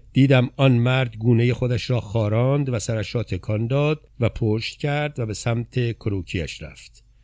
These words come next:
مردی پهن و کلفت به سن خود من، به نوعی شبیه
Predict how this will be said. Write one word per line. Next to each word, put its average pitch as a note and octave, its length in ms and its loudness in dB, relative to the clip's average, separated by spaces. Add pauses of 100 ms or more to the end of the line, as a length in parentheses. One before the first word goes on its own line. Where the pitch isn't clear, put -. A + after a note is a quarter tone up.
(240)
مردی C3+ 680 0 (100)
پهن A#2+ 440 2
و A#2 300 0 (140)
کلفت C#3+ 840 -4
به B2+ 80 2
سن A#2+ 400 0
خود G2+ 300 -4
من، F2 260 -8 (600)
به B2 120 2
نوعی D3 520 2
شبیه C3 680 -2